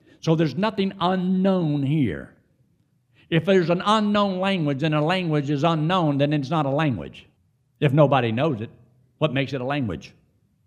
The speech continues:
So you go from verse nine, and it mentioned all these various places. You get down to verse eleven, it says, "Cretes and Arabians, we do hear them speak in our tongue, our language." And it, listen,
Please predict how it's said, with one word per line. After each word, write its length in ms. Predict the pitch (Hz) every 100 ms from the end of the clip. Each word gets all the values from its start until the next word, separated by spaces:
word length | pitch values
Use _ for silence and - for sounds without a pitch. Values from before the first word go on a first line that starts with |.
| _ _ _ _ _ _ _ _ _ _
So 120 | -
you 100 | 147
go 140 | 123 170
from 180 | 151 127
verse 260 | 151 135
nine, 560 | 135 147 147 151 156 151 - 120
and 140 | 123
it 80 | 120
mentioned 340 | 151 143 117
all 300 | 127 175 220
these 220 | 208 214
various 440 | 151 196 208 202 196
places. 640 | - 151 151 - 71 - - _ _ _ - -
You 120 | 127
get 140 | 156
down 160 | 196 196
to 60 | 185
verse 280 | 202 196 190
eleven, 360 | 180 196 208
it 60 | 185
says, 200 | 196 180
"Cretes 300 | - 202 202
and 100 | 202
Arabians, 500 | 196 196 196 202 165
we 140 | 175
do 140 | 196 175
hear 340 | 139 220 196
them 180 | 220 214
speak 640 | - - - 254 269 - -
in 160 | 165
our 340 | 156 147 143 - -
tongue, 460 | - 175 185 247 233
our 340 | 151 151 139 120
language." 580 | 147 190 226 262 226 - - - _ _ _
And 160 | 139 139
it, 460 | 143 - 135 -
listen, 320 | 180 196 143